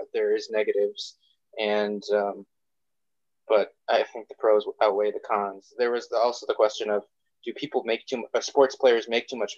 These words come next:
money? And also, I thought that was kinda silly too, because if you're talking about all the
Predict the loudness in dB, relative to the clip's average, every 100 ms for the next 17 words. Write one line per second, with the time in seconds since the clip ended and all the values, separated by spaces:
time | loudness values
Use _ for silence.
0 | -2 -2 -2 -4 -6 -4 0 2 4 2
1 | 0 -4 -8 -8 -4 -4 -4 -6 -10 -10
2 | -8 -6 -6 -10 -20 _ _ _ _ -12
3 | 2 4 4 2 0 -2 2 6 6